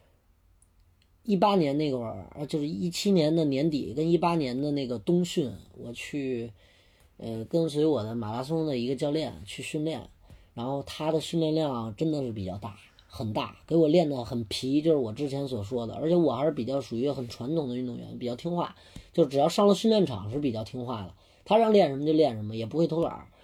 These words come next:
后来练得我，后来练得我一八年那会儿你看见的那些成绩，已经是比我一七年的P B成绩慢了很多了。然后但是呢，那会儿，因为那会儿的水平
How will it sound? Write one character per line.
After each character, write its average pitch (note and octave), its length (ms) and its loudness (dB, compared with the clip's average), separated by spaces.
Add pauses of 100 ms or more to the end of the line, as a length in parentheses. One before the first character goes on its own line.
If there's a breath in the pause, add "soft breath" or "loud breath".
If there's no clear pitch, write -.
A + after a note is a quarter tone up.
(500 soft breath)
后 D#3 80 2
来 F3 120 8
练 G#3 320 6
得 C#3 80 0
我， G#2+ 360 -2
后 - 180 -2
来 F3 260 4 (100)
练 G3+ 220 8
得 D3 80 2
我 A2+ 180 -2
一 F3 120 0
八 F#3+ 180 2
年 D#3 220 2
那 E3+ 120 4
会 B2+ 140 -6
儿 B2 40 -4
你 C3+ 120 -4
看 F#3 240 -2
见 D3 140 0
的 C#3 80 -4
那 C#3+ 140 -2
些 D#3+ 120 -4
成 B2+ 320 -8
绩， D3 240 -2 (480 soft breath)
已 C3 160 -6
经 F3+ 240 4
是 C3 300 -2 (460)
比 D#3+ 120 6
我 C#3+ 220 6
一 D#3 140 -2
七 - 200 -4
年 E3+ 140 4
的 F3 80 2
P F3+ 180 -4
B D#3+ 140 2
成 C3+ 180 -4
绩 D#3+ 120 0
慢 D#3+ 240 2
了 A#2 40 -4
很 G#2+ 200 -6
多 C#3+ 240 2
了。 G#2 200 -6 (500)
然 C#3 140 0
后 F3 60 4
但 G#3 200 6
是 G3 120 6
呢， F#3 140 4
那 G#3 160 4
会 D3+ 120 -2
儿， A2+ 440 -6
因 F#3+ 160 2
为 G3+ 100 4
那 A3 140 4
会 C3 160 -2
儿 A#2 80 -4
的 D#3+ 80 2
水 D3 180 2
平 D3+ 220 -2